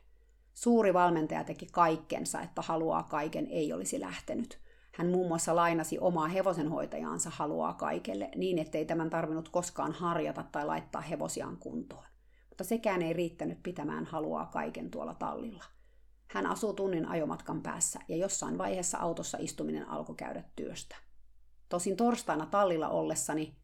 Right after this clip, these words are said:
kuulin huhun, että Haluaa kaiken ei ollut enää varma, oliko hevosten vieminen kotiin sittenkään viisas ratkaisu. Sillä vaikka suuri valmentaja oli luonut käydä häntä siellä joka toinen viikko opettamassa,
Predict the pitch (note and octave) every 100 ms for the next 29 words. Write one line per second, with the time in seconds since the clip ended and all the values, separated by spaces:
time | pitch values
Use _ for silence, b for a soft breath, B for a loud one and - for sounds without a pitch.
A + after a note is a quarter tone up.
0 | - E3 D3+ D#3 - A#3+ A#3+ F3 E3+ E3+
1 | E3 F3+ E3+ D#3 D#3 F3 E3 D3+ - D#3+
2 | D#3+ D#3+ D#3 D#3+ D#3 F#3 E3+ D#3 - E3+
3 | D#3 E3 E3 D#3+ - C#3+ D3+ D3 D#3 D#3
4 | D#3 D#3 C#3 D3+ D3+ - - - - -
5 | - - - - - - G#3 C4 - b
6 | b b b - E3+ G3 G3+ F3+ A3+ F#3
7 | E3 F#3+ F3 D#3 D3+ D3+ D#3 D#3+ D#3+ D3+
8 | - E3 E3 D3+ C#3+ C#3 - D3+ D3+ D#3+
9 | E3 - F#3+ E3 C#3 - - - F#3 A#3+
10 | G#3+ G3+ - -